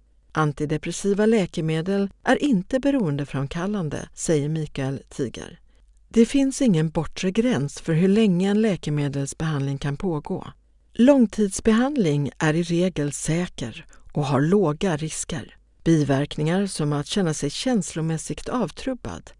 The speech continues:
eller ha nedsatt sexlust kan göra att en del ändå vill avsluta behandlingen. Är du gravid eller planerar att bli gravid och behandlas med antidepressiva läkemedel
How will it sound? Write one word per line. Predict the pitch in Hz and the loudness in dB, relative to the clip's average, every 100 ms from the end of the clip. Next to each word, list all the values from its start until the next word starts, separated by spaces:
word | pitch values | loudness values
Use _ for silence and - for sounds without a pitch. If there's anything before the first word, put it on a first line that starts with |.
| _ _ _ - | _ _ _ 4
eller | 208 214 214 | 6 6 4
ha | 214 160 147 | 4 2 2
nedsatt | 190 170 - - 135 | 4 2 0 -2 -2
sexlust | - - - - 254 170 - - _ _ - | -4 -4 -4 -6 -4 -6 -8 -18 _ _ 4
kan | 202 | 8
göra | 214 226 151 | 8 8 4
att | 147 190 | 0 0
en | 196 | 0
del | 156 143 147 | 2 0 0
ändå | 277 220 196 269 | 0 0 0 0
vill | 240 226 | 0 2
avsluta | 156 - 143 135 - 139 | 0 -4 -6 -6 -6 -4
behandlingen. | 170 127 - - - - - - _ - - | -2 -2 -6 -12 -16 -18 -20 -20 _ -20 -2
Är | 165 156 | 2 4
du | 151 | 2
gravid | 147 147 143 180 175 151 | 2 2 2 0 0 0
eller | 151 | 0
planerar | 175 196 185 208 220 | 2 4 4 4 2
att | 165 - | 0 -2
bli | 165 | -6
gravid | 165 170 151 147 147 - - - - | -2 -2 0 -2 -4 -14 -18 -20 -10
och | 233 226 | -6 2
behandlas | 247 220 262 247 156 - 151 | 2 2 0 0 -2 -4 -4
med | 151 | -4
antidepressiva | - 214 147 151 147 151 143 - 147 143 156 | 0 0 0 -4 -4 -6 -8 -6 -4 -2 -2
läkemedel | 185 202 - 196 254 247 - - | -2 -2 -2 -2 -2 -4 -10 -14